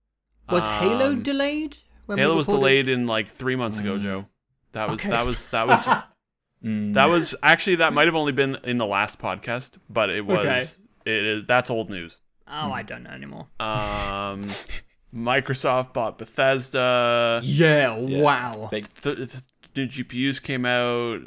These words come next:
Speaker 3: Yeah.
Speaker 2: Uh, this, like, it's just been, it's been a lot. There's been a
Speaker 3: Yeah.
Speaker 2: lot of tech happenings over the last month, so I don't know
Speaker 1: Hmm.
Speaker 2: where to start. I think
Speaker 3: Yeah.
Speaker 2: the Bethesda one is the biggest because
Speaker 3: Yeah.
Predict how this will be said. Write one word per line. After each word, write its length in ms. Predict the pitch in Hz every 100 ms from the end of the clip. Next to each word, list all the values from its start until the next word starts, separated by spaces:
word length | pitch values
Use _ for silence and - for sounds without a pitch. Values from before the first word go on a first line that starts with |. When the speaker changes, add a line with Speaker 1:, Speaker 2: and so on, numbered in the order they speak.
| -
Speaker 3:
Yeah. 60 | -
Speaker 2:
Uh, 240 | 104 104
this, 260 | 117 143 127
like, 260 | 123 127
it's 160 | 135 -
just 160 | 151
been, 220 | 151 139 131
it's 160 | 143
been 120 | -
a 60 | 185
lot. 320 | 120 101 -
There's 160 | 135 135
been 100 | 180
a 40 |
Speaker 3:
Yeah. 60 | 147
Speaker 2:
lot 120 | 139
of 120 | 104
tech 320 | - - 120 -
happenings 560 | 101 95 95 92 101
over 120 | 101
the 60 | 92
last 280 | 92 92 -
month, 280 | 92 87 85
so 120 | 95
I 80 | 120
don't 100 | 156
know 60 |
Speaker 1:
Hmm. 40 | -
Speaker 2:
where 80 | 127
to 60 |
start. 340 | 117 - 107 98
I 120 | 123
think 200 | 165 196
Speaker 3:
Yeah. 60 | 180
Speaker 2:
the 60 | 120
Bethesda 440 | 123 131 120 135
one 160 | 113 107
is 120 | 101
the 60 | 101
biggest 380 | 117 131 131
because 500 | - - 117 104 101 117
Speaker 3:
Yeah. 200 | 92